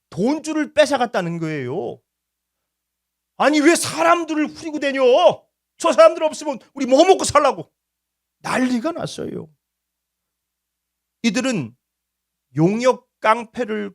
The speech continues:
고용해서 바울이 묵고 있었던 야손의 집을 습격합니다.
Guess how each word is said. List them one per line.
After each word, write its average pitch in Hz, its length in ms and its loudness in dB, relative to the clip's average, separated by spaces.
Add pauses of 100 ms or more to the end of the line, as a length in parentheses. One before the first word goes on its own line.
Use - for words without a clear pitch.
(120)
고용해서 165 760 -4 (580)
바울이 147 460 -6
묵고 135 300 -8
있었던 143 520 -6 (240)
야손의 165 460 0
집을 127 180 -4
습격합니다. - 680 -6